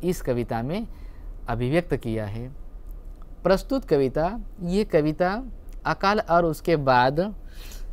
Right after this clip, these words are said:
सिर्फ आठ पंक्ति में लेखक ने लिखी है और आठ पंक्तियों के द्वारा नागार्जुन ने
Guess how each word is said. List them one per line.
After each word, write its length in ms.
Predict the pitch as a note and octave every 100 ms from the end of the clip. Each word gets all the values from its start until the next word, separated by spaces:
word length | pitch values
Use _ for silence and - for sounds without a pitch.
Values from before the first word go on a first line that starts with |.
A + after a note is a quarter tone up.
| -
सिर्फ 380 | - A3+ - -
आठ 260 | E3+ G#3 G#3+
पंक्ति 380 | F#3+ D#3+ D3 F#3
में 160 | G#3+
लेखक 340 | F#3 C#3 C#3 B2+
ने 120 | A#2
लिखी 360 | G#2+ G#2 A2+
है 300 | G#2 A#2+ B2+ - - - - -
और 240 | D#3 D#3 -
आठ 260 | D#3+ F#3+
पंक्तियों 480 | G3+ D#3 D3 D3 -
के 160 | - F3
द्वारा 400 | C3+ B2+ C3 D3
नागार्जुन 640 | C#3 A2 A#2+ D#3 C#3+ C3
ने 200 | C#3 F3+